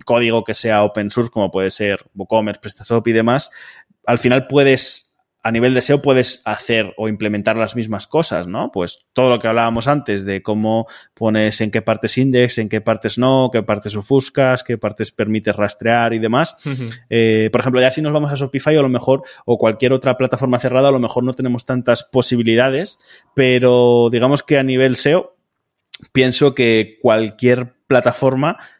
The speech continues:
Speaker 1: siempre y cuando que se sepa lo que se hace con ella, puede ser bueno. Entonces,
Speaker 2: Ujú.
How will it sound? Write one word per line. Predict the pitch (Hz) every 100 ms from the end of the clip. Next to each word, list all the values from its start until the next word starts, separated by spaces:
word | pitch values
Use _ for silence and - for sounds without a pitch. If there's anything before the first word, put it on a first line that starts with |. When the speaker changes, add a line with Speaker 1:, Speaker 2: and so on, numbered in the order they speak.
| -
Speaker 1:
siempre | - 120 107 104
y |
cuando | 120 117 117 117
que | 113 107
se | - 107
sepa | 113 110
lo | 110
que | 104
se | 110
hace | 110 110
con | 101 107
ella, | 127 -
puede | - 113 101
ser | - 107 98 95
bueno. | 95 98 90
Entonces, | 87 104 107 113
Speaker 2:
Ujú. | 127